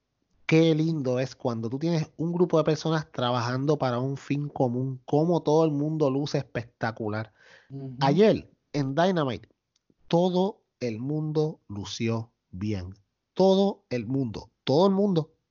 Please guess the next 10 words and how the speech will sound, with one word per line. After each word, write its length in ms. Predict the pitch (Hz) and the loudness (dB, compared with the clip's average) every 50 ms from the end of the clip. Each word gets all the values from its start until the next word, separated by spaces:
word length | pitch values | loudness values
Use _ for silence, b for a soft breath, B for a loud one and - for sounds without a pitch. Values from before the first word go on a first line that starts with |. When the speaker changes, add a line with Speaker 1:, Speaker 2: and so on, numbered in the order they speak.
| _ | _
Speaker 1:
todos 420 | - 160 165 185 202 208 208 - - | 4 4 6 6 6 4 2 -2 -4
los 120 | - 135 131 | -4 -2 -2
luchadores. 580 | 131 127 123 - - 104 104 113 113 107 107 - B B B B B B B B - | -2 -4 -6 -6 -6 -6 -4 -4 -6 -8 -10 -14 B B B B B B B B -16
By 360 | - 98 113 127 120 120 113 | -10 -2 0 2 2 2 2
the 80 | 110 113 | 0 -2
way, 260 | 117 123 117 117 - _ _ - | -2 -2 -4 -6 -8 _ _ 0
hasta 320 | 156 143 - - 151 143 | 0 0 2 0 0 0
The 140 | 143 151 135 | 0 -2 0
Hybrid 400 | 113 156 180 185 175 165 151 - _ | 2 2 2 2 2 0 -2 -4 _
two 260 | - 135 113 113 | -4 -4 -4 -6